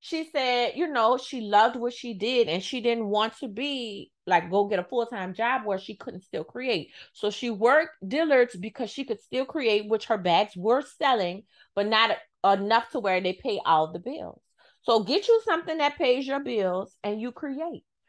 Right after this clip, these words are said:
You know, people make money in the middle of the night. You know, I have to make myself go to sleep. Not because I can't sleep. When I'm asleep, I be knocked out. But because I be like, "Okay, I can finish this tonight. You know, I know it's,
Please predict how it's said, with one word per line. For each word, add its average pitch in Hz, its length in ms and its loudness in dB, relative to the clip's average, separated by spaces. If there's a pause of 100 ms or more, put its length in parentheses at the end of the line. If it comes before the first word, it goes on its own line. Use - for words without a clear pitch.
(160)
You 269 100 -6
know, 247 160 4
people 277 500 -2
make 233 260 -2
money 233 580 -8 (120)
in 214 140 -6
the 220 60 -4
middle 233 340 -2
of 233 80 -2
the 226 60 -6
night. 277 280 -12 (760)
You 392 200 2
know, 302 420 6 (160)
I 294 120 2
have 392 200 0
to 226 80 0
make 214 260 -2
myself 185 520 -4
go 151 120 -8
to - 100 -16
sleep. - 320 -18 (600)
Not 247 260 0
because 247 300 -4
I 175 100 6
can't 214 300 -8
sleep. 156 220 -10
When 196 160 -6
I'm 226 80 -4
asleep, 226 340 -10
I - 60 2
be 143 160 -4
knocked 139 340 -6
out. 90 260 -6 (440)
But 214 100 6
because 262 680 6
I 208 120 2
be 196 80 -4
like, 175 240 4
"Okay, 196 360 -6
I 175 80 -10
can 139 200 -12
finish 185 260 -6
this 180 160 -12
tonight. 165 480 -10 (100)
You 190 140 -6
know, 160 260 -6
I 165 60 -8
know 185 200 -2
it's, - 240 -8